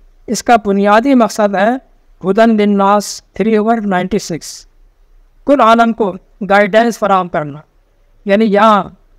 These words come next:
हज का सेशन जो चलेगा मक्के में, मक्के से, या कुल आलम को गाइडेंस फराहम करना, ये इसका बुनियादी मकसद।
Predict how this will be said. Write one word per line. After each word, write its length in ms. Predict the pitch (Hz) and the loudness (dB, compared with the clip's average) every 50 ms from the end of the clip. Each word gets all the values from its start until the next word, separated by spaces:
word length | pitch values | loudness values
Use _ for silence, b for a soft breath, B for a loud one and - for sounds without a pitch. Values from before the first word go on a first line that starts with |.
| _ _ | _ _
हज 180 | 180 185 196 | -2 -2 0
का 100 | - 240 208 | 0 -2 0
सेशन 320 | - 214 202 - 233 220 | 0 -2 -2 -2 -2 -2
जो 60 | 208 196 | -2 -2
चलेगा 460 | - 190 190 202 208 202 185 165 - - _ _ _ | -2 0 2 2 2 2 0 -2 -4 -10 _ _ _
मक्के 320 | 185 185 190 - 226 202 185 | -8 -8 -6 -2 -2 -2 -2
में, 140 | 160 143 175 | -2 -6 -8
मक्के 300 | 180 180 185 - - 185 | -10 -10 -10 -6 -8 -6
से, 160 | - - 165 - _ _ _ _ _ _ _ _ _ _ _ | -6 -8 -14 -14 _ _ _ _ _ _ _ _ _ _ _
या 260 | 202 202 214 214 220 208 | 0 2 4 4 4 2
कुल 200 | 214 254 254 233 | 0 0 0 2
आलम 320 | 208 196 202 208 202 208 | 2 2 2 0 0 -2
को 260 | 196 - 240 254 254 220 | -2 -2 -2 -2 -2 -2
गाइडेंस 460 | 180 190 185 180 185 185 226 226 - | 0 0 0 0 2 0 -2 -2 -2
फराहम 300 | - 214 190 196 196 196 | -4 -2 -2 -2 -2 -2
करना, 280 | 202 - 196 196 214 220 | -4 -4 -2 0 0 0
ये 160 | 226 214 214 | 0 0 -2
इसका 200 | 208 - - 214 | -4 -4 -4 -6
बुनियादी 380 | 175 185 185 180 190 185 190 190 | -4 -4 -2 -2 -2 -2 -2 -2
मकसद। 320 | 160 - - - 147 135 | -4 -4 -8 -12 -16 -16